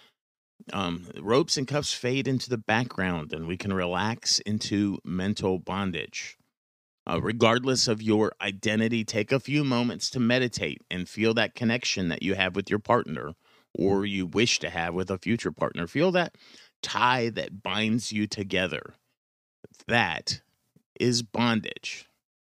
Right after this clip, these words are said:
I'm Primal Piggy. You can find me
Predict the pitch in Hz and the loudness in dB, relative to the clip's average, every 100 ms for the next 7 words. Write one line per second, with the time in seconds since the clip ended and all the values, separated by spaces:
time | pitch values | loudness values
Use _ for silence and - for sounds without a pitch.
0 | _ _ _ _ _ _ _ _ _ _ | _ _ _ _ _ _ _ _ _ _
1 | _ _ _ - 117 110 113 117 107 131 | _ _ _ 2 2 4 2 2 0 -2
2 | 127 139 131 135 139 120 139 147 151 151 | 0 0 2 2 2 2 2 2 0 0
3 | 147 143 | 0 -2